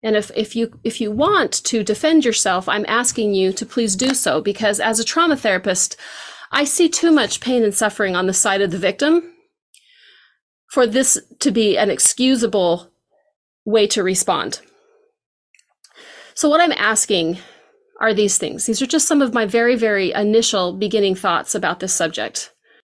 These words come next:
In my s-, recent study of and presentation of the stages of spiritual development, if you go back two or three episodes, I talk a lot about various, um, aspects of different stages of, of faith development, and the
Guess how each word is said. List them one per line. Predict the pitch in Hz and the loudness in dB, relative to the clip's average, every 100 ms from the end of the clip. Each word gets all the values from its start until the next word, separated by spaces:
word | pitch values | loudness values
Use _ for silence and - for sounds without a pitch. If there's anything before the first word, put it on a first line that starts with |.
| _ _ _ _ _ - | _ _ _ _ _ -2
In | 247 262 262 - | 2 4 2 2
my | 220 208 190 190 196 - - _ | 0 2 2 0 0 -6 -20 _
s-, | - - - | -8 -6 -2
recent | 240 240 254 - | 0 2 2 2
study | - 202 175 160 | 2 2 2 0
of | 170 | 0
and | 180 185 | -2 0
presentation | 214 202 196 180 - 185 - | 0 0 -2 -2 -2 -4 -6
of | 185 | -6
the | 185 | -4
stages | - 196 185 175 | -2 -2 -2 -4
of | 180 | -2
spiritual | - 185 170 196 | -2 -2 -4 -4
development, | 170 160 - 147 - - - - - - - - | -4 -2 -2 -6 -6 -10 -12 -20 -20 -20 -14 -6
if | 240 | 0
you | 233 | 2
go | 233 | 2
back | 190 - | 0 -2
two | - 262 | 0 2
or | 233 | 2
three | 233 214 180 | 0 0 0
episodes, | - 185 180 175 165 | 0 -2 0 0 -2
I | 190 | -4
talk | - 262 208 | -2 -2 0
a | |
lot | 196 202 | 0 0
about | 196 190 175 - | 0 0 0 0
various, | 202 220 220 208 - - | -2 0 2 2 2 0
um, | 190 180 - - - - - | -2 -4 -8 -18 -20 -10 0
aspects | 262 285 - 180 170 - | 2 2 0 0 -2 -4
of | - 190 180 170 - _ _ _ _ _ | 0 2 2 0 -10 _ _ _ _ _
different | 190 247 233 - | -2 -2 0 -2
stages | - 196 190 185 | 0 0 0 -4
of, | 175 - | -6 -4
of | 185 | -6
faith | 190 180 185 | -2 -2 -2
development, | 180 156 123 180 156 - | -2 0 0 -2 -4 -4
and | 185 170 175 | -4 -2 -2
the | 180 185 | 0 0